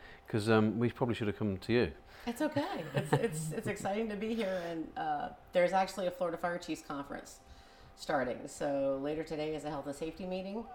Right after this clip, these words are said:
Speaker 1: Okay.
Speaker 2: and, and meeting up with some of the business partners that are in town for that as well. So your timing, as always, is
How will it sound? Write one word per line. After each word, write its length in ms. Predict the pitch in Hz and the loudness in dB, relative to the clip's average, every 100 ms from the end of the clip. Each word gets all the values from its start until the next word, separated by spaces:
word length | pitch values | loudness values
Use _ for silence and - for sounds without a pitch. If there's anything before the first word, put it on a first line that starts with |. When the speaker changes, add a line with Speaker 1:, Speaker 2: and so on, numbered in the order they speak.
| - | -4
Speaker 1:
Okay. 200 | 117 120 | 2 2
Speaker 2:
and, 340 | 139 143 139 | 2 -4 -8
and 160 | 156 147 | -6 -4
meeting 280 | 151 151 147 | -2 -2 -4
up 160 | 143 | -6
with 100 | 151 | -8
some 160 | 147 151 | -8 -8
of 100 | 139 | -4
the 60 | 151 | -4
business 160 | 160 | -6
partners 380 | - 143 135 139 | -8 -8 -6 -6
that 100 | 143 | -6
are 80 | 135 | -8
in 80 | 135 | -6
town 240 | 143 139 | -6 -8
for 120 | - | -8
that 160 | 139 139 | -8 -6
as 120 | 139 | -6
well. 260 | 156 185 143 | -2 -2 -2
So 200 | - 143 | -2 -2
your 180 | 143 | -2
timing, 380 | 143 170 190 180 | -4 0 0 2
as 100 | 147 | 2
always, 300 | 139 147 147 | 2 2 0
is 220 | 147 143 | -2 -4